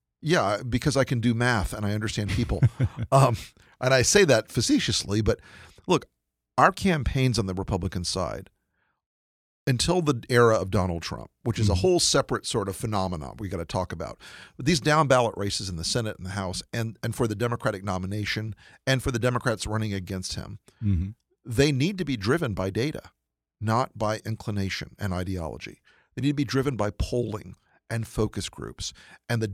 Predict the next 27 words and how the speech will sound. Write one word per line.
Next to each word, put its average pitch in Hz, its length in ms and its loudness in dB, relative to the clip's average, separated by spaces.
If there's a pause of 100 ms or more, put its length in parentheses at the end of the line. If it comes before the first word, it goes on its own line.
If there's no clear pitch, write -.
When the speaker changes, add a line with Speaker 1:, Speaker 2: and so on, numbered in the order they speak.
(160)
Speaker 1:
and 117 140 -4
the 110 80 2
voter 127 300 2
data 117 280 0
file 85 480 -4 (160)
and 110 160 -4
how - 220 -4
they, 127 180 -4 (200)
how 120 180 0
they're 113 240 0 (180)
getting 131 200 0
their 110 180 -2
A 123 120 2
B 120 140 0
testing - 420 -2
back 101 220 -2
from 98 140 -8
social 110 340 -4
media 104 380 -6
on, 98 340 -6
on 104 140 -6
various 98 420 -4
messages, 92 480 -8 (880)
because 123 360 0
they 120 120 2
cannot 120 560 -4
run 101 240 0